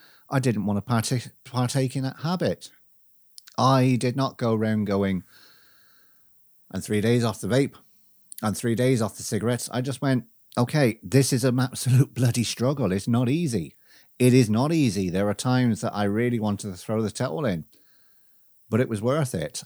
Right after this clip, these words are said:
And that was nine years ago. So I am smoke-free for nine years. My body should be fully regenerated. All the damage I did to my lungs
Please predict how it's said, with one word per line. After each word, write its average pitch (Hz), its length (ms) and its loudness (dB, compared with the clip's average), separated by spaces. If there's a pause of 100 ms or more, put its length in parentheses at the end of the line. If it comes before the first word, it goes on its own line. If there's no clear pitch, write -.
And 104 340 0
that 113 140 -2
was 101 140 -8
nine 110 200 0
years 123 240 0
ago. 85 300 -4 (260)
So 101 720 0 (100)
I 110 380 2
am 101 420 -2
smoke-free 131 680 -4 (120)
for - 160 -8
nine 113 280 0
years. 151 340 -2
My 107 220 -2
body 104 560 -2 (360)
should 147 320 -2
be 120 380 0
fully 127 380 0
regenerated. 120 800 0
All 175 200 -4
the 165 80 -2
damage 143 340 -2
I 123 100 0
did 117 220 -2
to - 100 -8
my 104 140 -2
lungs 95 520 -2